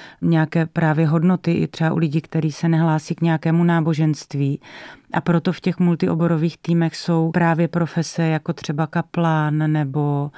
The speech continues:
eh, psychoterapeut, psycholožka, aby uměli přemýšlet s tou rodinou dopředu a třeba vysvětlovali, jaké ty volby budou mít důsledky.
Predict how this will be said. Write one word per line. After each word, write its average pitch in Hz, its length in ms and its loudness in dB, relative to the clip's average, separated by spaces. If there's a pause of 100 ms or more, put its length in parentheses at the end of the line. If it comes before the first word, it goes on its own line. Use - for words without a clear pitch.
(400)
eh, 160 120 2
psychoterapeut, 160 880 -2
psycholožka, 160 680 -4
aby 160 300 -2
uměli 185 420 4
přemýšlet 175 640 0
s - 80 -14
tou 175 180 0
rodinou 165 460 2
dopředu 147 800 -2
a 147 100 -8
třeba 156 420 -4 (240)
vysvětlovali, 156 800 0
jaké 151 420 0
ty 156 240 0
volby 156 360 0
budou 151 260 0
mít 151 140 4
důsledky. 143 760 -4